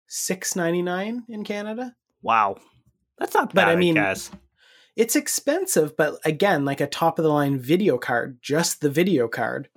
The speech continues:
Speaker 1: is, like, you know, sick. My video card on my P C was, like, eight hundred bucks just for that one piece. You
Speaker 2: I
Speaker 1: know?
Speaker 2: also have always had a question. I've, I've, I've never, I've never looked it up,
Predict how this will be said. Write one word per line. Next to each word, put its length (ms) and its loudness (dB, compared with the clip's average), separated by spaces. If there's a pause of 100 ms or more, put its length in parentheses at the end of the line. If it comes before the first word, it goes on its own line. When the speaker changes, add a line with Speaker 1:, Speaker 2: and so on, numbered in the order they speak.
(260)
Speaker 1:
is, 260 2
like, 380 -4 (580)
you 100 -4
know, 240 -4
sick. 540 -6 (120)
My 300 4
video 240 4
card 180 0
on 60 0
my 300 2
P 100 -8
C 160 -2
was, 100 2
like, 140 -8
eight 160 -4
hundred 260 -4
bucks 440 -8 (400)
just 260 0
for 120 2
that 180 4
one 260 2
piece. 460 -6 (840)
You 120 0
Speaker 2:
I 60 6
Speaker 1:
know? 80 6
Speaker 2:
also 180 4
have 160 4
always 260 4
had 80 4
a 60 0
question. 420 0
I've, 220 2
I've, 200 -8 (120)
I've 120 -6
never, 540 -2
I've 100 -8
never 220 2
looked 340 -2
it 60 -4
up, 240 0